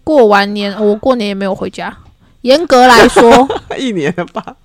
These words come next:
Speaker 1: 我从去年四月到现在都没有回台北。
Speaker 2: <laughs> 好哦。
Speaker 1: 哇。嗯，因为我们今年过年，今年二月的时候，我是叫我妈到台南过年的。
Speaker 2: 嗯哼。
Speaker 1: 然后我就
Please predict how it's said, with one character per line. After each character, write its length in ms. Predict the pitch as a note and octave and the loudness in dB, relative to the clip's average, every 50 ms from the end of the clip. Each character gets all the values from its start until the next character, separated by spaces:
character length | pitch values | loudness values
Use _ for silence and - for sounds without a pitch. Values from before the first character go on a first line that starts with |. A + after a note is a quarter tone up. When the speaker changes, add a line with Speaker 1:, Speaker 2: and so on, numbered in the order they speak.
| _ - | _ -8
Speaker 1:
我 140 | B3 A3+ A3 | -4 -4 -2
从 280 | A3 B3+ A#3+ A#3 B3 | 0 0 -2 0 -2
去 220 | B3 - - D#4 A#3 | -4 -2 -4 -4 -4
年 240 | G#3 G3+ G3 G3+ | -4 -4 -4 -4
四 320 | G#3+ - - - C#4+ B3+ A3+ | -4 -6 -8 -8 -6 -6 -4
月 220 | A#3+ B3+ A3+ G3 | -2 0 0 0
到 120 | G#3+ A3+ A3+ | 0 0 0
现 220 | A3 - B3 G#3+ | 0 0 -2 -4
在 100 | G3+ A3 | -4 -6
都 60 | A#3+ | -6
没 80 | B3 A#3 | -6 -4
有 80 | G#3 | -4
回 160 | F#3+ - F#3+ G3 | -4 -4 -6 -6
台 180 | - G#3 G3 | -4 -6 -4
北。 240 | G#3+ B3 D4 D4 A3 | -4 -4 -4 -6 -6
Speaker 2:
<laughs> 40 | F#3+ - | -6 -4
好 140 | G3+ F#3 - - | -4 -6 -6 -6
哦。 420 | - A3 - A3 - A3+ - A#3 _ _ _ | -8 -8 -8 -8 -10 -10 -12 -12 _ _ _
Speaker 1:
哇。 200 | - F#3+ F#3+ - - - _ _ _ _ _ _ _ _ _ _ _ _ _ _ _ _ _ - | -8 -6 -6 -8 -10 -16 _ _ _ _ _ _ _ _ _ _ _ _ _ _ _ _ _ -18
嗯， 120 | A#4+ F#3 | -16 -14
因 80 | F#3 - - _ _ - - _ _ _ _ - | -14 -16 -18 _ _ -20 -20 _ _ _ _ -10
为 80 | - B3+ | -8 -6
我 40 | A#3 | -6
们 500 | G#3 G3 F#3 F#3 F#3 F#3 F#3 F#3+ G3 G#3 | -4 -6 -6 -6 -8 -8 -10 -10 -12 -12
今 200 | - - A#3+ B3+ | -10 -10 -8 -6
年 220 | B3+ A#3 G3 F#3+ G3 | -4 -4 -4 -6 -6
过 220 | - B3 A3+ G3 | -4 -4 -4 -4
年， 400 | F#3+ F3+ F#3+ F3+ F#3+ G#3 A3 A3 - _ | -6 -8 -12 -12 -14 -14 -16 -16 -18 _
今 180 | - - B3 B3+ | -14 -12 -10 -8
年 160 | A#3+ G#3 F#3+ | -8 -8 -6
二 140 | G#3+ A3+ A3 | -2 -2 0
月 120 | A3+ A3 | 0 0
的 60 | G3+ | -2
时 120 | F#3+ - G#3+ | -2 -6 -6
候， 100 | G#3+ G3+ | -6 -6
我 80 | G3 | -6
是 180 | G3+ - A3+ A3 | -8 -10 -12 -10
叫 200 | G#3+ - A3+ G#3 | -6 -4 -4 -4
我 100 | F3+ F3 | -4 -4
妈 220 | F3+ G#3 G#3 A3 | -6 -6 -4 -2
到 180 | A3+ A#3 A3+ G#3+ | 0 0 0 0
台 240 | G#3 - - F#3 F#3+ | -2 -4 -8 -8 -8
南 180 | G3 F#3 F#3+ | -8 -8 -8
过 160 | G#3 - G3+ F#3 | -6 -6 -6 -6
年 200 | F3 E3+ E3+ F3 | -8 -14 -18 -20
的。 100 | F3+ G#3 - _ _ _ _ _ _ - | -20 -20 -20 _ _ _ _ _ _ -14
Speaker 2:
嗯 160 | F#3 F3+ F#3 | -12 -12 -10
哼。 240 | G3+ G3+ G#3 A#3 B3 _ _ _ _ _ _ | -10 -12 -12 -14 -16 _ _ _ _ _ _
Speaker 1:
然 180 | A#3+ G3+ F#3 G3 | -14 -12 -12 -8
后 280 | F#3+ G#3 F#3+ F#3 F#3 | -6 -6 -6 -6 -6
我 120 | F#3 F#3 F3+ | -8 -10 -12
就 360 | - - F#3+ F#3 F#3 F#3+ G3 | -14 -14 -12 -12 -12 -12 -14